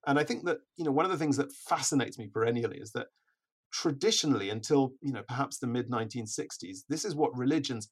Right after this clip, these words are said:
at their best, and I'll <laughs> caveat that immediately by saying religions are frequently not at their best, but religions at their best do all three of those things.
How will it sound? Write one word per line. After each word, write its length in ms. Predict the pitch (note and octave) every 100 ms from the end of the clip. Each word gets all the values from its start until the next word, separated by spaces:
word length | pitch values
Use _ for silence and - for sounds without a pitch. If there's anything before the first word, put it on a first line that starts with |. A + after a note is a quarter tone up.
| -
at 180 | D#3+ F3
their 200 | B2+ A2+
best, 520 | G#2+ D3+ A2+ - - -
and 100 | A2
I'll 100 | G2+
<laughs> 100 | G#2+
caveat 360 | - C#3+ C3 -
that 140 | G2+ A#2+
immediately 440 | A#2+ C#3+ C#3 -
by 100 | -
saying 240 | A2+ A2+ A2
religions 520 | C3+ C#3 C#3+ C#3 C#3+ D#3
are 60 |
frequently 560 | C#3+ F#3+ D#3+ - D3 B2
not 340 | B2 D3 E3
at 120 | -
their 140 | G#2 G2+
best, 300 | - - - - - - - -
but 120 | -
religions 360 | F3+ A3+ - -
at 80 | E3
their 200 | D3+ D3
best 420 | G#3+ F3+ - - - _ _ -
do 240 | D#3+ E3 -
all 200 | D3+ C#3+
three 280 | C#3 C3+ A#2+
of 80 |
those 260 | A2 G2+ G2
things. 480 | - G2 A2 -